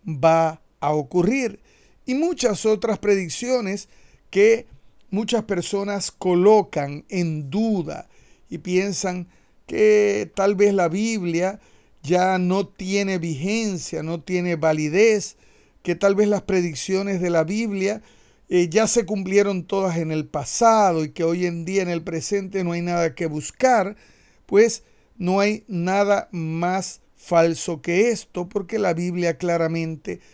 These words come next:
habla del tiempo del fin, habla del tiempo de la venida de Jesús y de esos momentos angustiosos que han de desarrollarse justo antes de las horas finales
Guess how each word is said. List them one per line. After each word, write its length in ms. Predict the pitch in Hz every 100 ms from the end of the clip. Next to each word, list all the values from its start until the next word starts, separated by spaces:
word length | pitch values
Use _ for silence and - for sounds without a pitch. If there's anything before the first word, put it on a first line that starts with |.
| _ _ -
habla 380 | 175 175 180 170
del 260 | 156 147 -
tiempo 600 | - 202 240 196 135 156
del 160 | 147 143
fin, 500 | - 269 240 196 214 _ _ _ _ -
habla 440 | 165 175 180 175 -
del 300 | 151 156 143
tiempo 540 | - 190 220 190 180
de 120 | 170
la 100 | 160
venida 420 | 147 151 185 196 180
de 160 | 185
Jesús 640 | 180 165 - 277 254 - _ _ _ _ _
y 120 | -
de 220 | 165 170 202
esos 460 | 208 226 214 -
momentos 920 | 180 180 180 185 247 233 - 233 220 -
angustiosos 1120 | 196 190 165 - - 226 254 226 - - 147 _ _ _ _ -
que 220 | 175 165
han 440 | 175 202 208 202 - _ _ -
de 520 | 151 139 180 190 196
desarrollarse 1300 | 165 185 - 190 175 170 180 202 190 - - 151 - - _
justo 640 | - 208 202 - - 175 165
antes 580 | 196 196 175 - 160
de 140 | 147 160
las 240 | 156 -
horas 380 | - 190 190 180
finales 640 | - 165 156 156 156 156